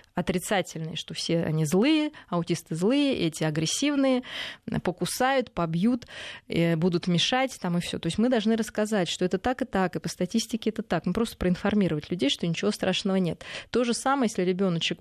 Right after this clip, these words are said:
ну, я опять же говорю, способен, он может на классном часу сделать для своих, э, школьников, что вот у меня порог сердца, у меня по-другому работает, поэтому я не могу бегать, я не хожу на физкультуру, я не такой сильный. Но это не значит, что я там,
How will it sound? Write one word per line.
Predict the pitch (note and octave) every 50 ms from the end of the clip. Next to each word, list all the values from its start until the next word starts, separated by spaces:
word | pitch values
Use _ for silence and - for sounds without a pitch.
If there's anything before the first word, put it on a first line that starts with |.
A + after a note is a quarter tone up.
| -
ну, | - E3+ E3
я | E3 E3+
опять | E3+ - F3 D3+
же | D3+ D#3
говорю, | D#3 E3 E3 D#3+
способен, | - - - F3+ F3 - - F3 D3+ D#3+ D#3+
он | E3 F#3+ A3 G#3+
может | G#3 G#3+ G3+ G3+ -
на | G3 F3
классном | E3+ - G3 G3 - - F3+ E3+
часу | - - F#3+ - - - A3 F3 D#3+ D#3 -
сделать | G3+ D#3+ D#3 - F#3 F#3+ G3 F3
для | E3 E3 E3+
своих, | - - F3+ F3 F3+ G3 - - - -
э, | - - - - - - -
школьников, | - - - - G3 F#3 E3+ E3 D#3+ - D3+ -
что | - -
вот | E3+ - F3
у |
меня | E3+ F#3 G#3 G#3+
порог | G#3 G#3+ G3 G3 G3 -
сердца, | - - F3+ E3+ D#3 - - -
у | E3
меня | E3 E3+
по-другому | E3+ - F3 F#3 F#3+ F3+ G3+ G#3 G#3 G#3
работает, | G3+ G3+ G3 G3 F3+ E3+ - - -
поэтому | - F3+ - F#3+ F#3
я | F3 F3
не | F3+ F#3+
могу | F#3+ G3 G3 G3 G#3+
бегать, | G#3 G3+ G#3 F3+ D#3+ - E3 - -
я | E3
не | E3
хожу | E3 - F3 E3+ G3
на | G3 F#3+
физкультуру, | - - - - F#3+ - A3+ A3 A3
я | G3+
не | F#3+ F#3
такой | - F#3 F3+ - G3+ G3+
сильный. | - - A3 F#3 D#3+ D#3 D#3
Но | D#3+ D#3+
это | D#3+ - F3+
не | F3+
значит, | F3+ G3 G#3 A3 A3+ -
что | - - -
я | E3+ F3+ F3
там, | - - E3 D#3+